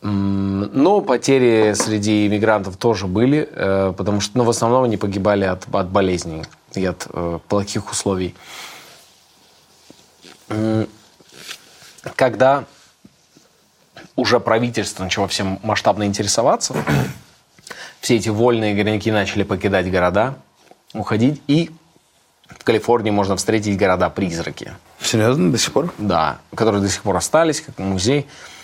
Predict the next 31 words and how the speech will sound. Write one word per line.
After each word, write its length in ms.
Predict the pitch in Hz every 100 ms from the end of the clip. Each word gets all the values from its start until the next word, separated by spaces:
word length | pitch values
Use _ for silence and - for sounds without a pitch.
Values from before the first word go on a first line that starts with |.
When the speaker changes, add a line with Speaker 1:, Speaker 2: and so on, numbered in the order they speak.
| - -
Speaker 1:
Э, 320 | 92 90 90
в 80 | 95
две 120 | 120
тысячи 300 | 123 117 117
одиннадцатом 580 | 104 120 120 - 107 101
году 400 | 101 117 139 131 -
мы 260 | 98 98 98
с 60 |
чуваками 760 | - 104 95 104 98 92 87 87 -
наткнулись, 680 | 90 95 92 - 113 98 - -
ну, 220 | 107 104
проезжая, 760 | 85 87 - 104 101 117 127 104
наех-, 340 | 101 107 101 104 107 104
заехали 380 | 104 110 - 101
в 120 | 95
маленький 480 | 110 113 104 92 101
очень 340 | 92 - 87 - -
такой, 340 | 107 104 95 - - - - -
он 180 | 117 110
до 80 | 107
сих 200 | 101 113
пор 200 | - 107
сохранён 520 | 90 101 113 110 101
как 180 | 92 92
туристическое 600 | - 101 - 98 - 98
место, 220 | 160 - 104
город-призрак. 840 | 101 98 - 123 143 143 101 - - - - - _ _
Ну, 80 | 170 98 104 110
очень 320 | 123 - 104
маленькое 360 | 98 95 98
поселение, 540 | 98 - 113 170 127